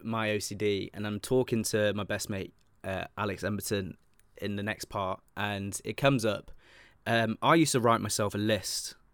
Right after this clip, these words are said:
of random words that help me out. So, for example, I don't like the whole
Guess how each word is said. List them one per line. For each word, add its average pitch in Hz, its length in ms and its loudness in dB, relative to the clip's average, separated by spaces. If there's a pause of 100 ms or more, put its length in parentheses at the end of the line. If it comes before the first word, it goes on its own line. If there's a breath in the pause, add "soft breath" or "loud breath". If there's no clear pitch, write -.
(240)
of 98 500 -4 (640)
random 113 840 4
words 104 480 2
that - 160 -4
help 104 240 -4
me 98 100 -6
out. 95 240 -6 (880)
So, 120 320 4
for 127 200 0
example, 101 760 0 (920 soft breath)
I 135 300 6
don't 117 400 2
like 110 640 0 (120)
the 107 160 -2
whole 101 600 0